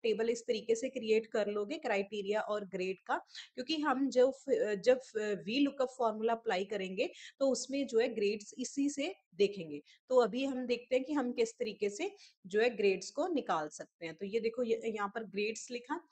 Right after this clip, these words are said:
और यहाँ पर हम formula apply करेंगे। तो formula जो है वो क्या है, वी लुकअप। तो V lookup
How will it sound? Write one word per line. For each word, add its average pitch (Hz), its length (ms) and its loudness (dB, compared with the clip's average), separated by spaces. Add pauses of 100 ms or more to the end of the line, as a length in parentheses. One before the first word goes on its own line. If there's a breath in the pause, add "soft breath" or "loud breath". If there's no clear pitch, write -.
(300 soft breath)
और 294 100 2
यहाँ 240 240 2
पर 254 160 -2
हम 269 220 -2 (120)
formula 196 380 0
apply 185 320 -4
करेंगे। 165 400 -6
तो - 120 -14
formula 226 560 0
जो 240 180 -2
है 320 140 2
वो 208 340 -4
क्या 220 120 0
है, 277 180 -4 (400 soft breath)
वी 240 200 -2
लुकअप। 175 440 -6 (920)
तो 196 120 2
V 208 220 -2
lookup 269 320 -2